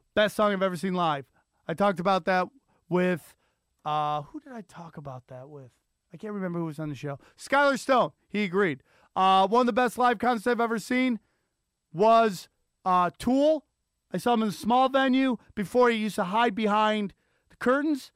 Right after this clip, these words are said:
That was great. One of the best live concerts I've ever seen, Velvet Revolver at the Whiskey in a small venue.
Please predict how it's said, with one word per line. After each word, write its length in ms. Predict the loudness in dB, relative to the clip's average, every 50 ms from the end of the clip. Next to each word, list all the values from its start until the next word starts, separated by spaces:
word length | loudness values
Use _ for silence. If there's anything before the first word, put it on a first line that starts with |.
| _ _ _ _ -2
That 180 | 0 2 2
was 140 | 2 0 0
great. 340 | 2 4 6 6 4 4 -2 _ _ _ _ _ _
One 180 | 0 2 2 2
of 80 | 0
the 60 | 0
best 300 | 2 4 4 4 4 4
live 200 | 4 4 4 4
concerts 320 | 4 2 2 2 0 0 -2
I've 140 | 0 2 4
ever 200 | 4 4 2 0
seen, 280 | 0 0 0 0 -2 -4 _ _ _ _
Velvet 540 | -8 2 6 6 8 8 6 4 2 2 2 2
Revolver 800 | 0 0 0 2 2 4 4 4 4 2 2 2 0 0 -2 -4 _ _ _ _
at 200 | -2 -2 -2 0
the 80 | -2 -2
Whiskey 680 | 0 2 2 4 4 2 2 0 0 2 2 2 0
in 80 | 0 0
a 80 | 0
small 500 | -2 -4 -4 0 4 6 8 8 6 6
venue. 600 | 6 4 4 4 4 4 2 2 2 0 -2 -4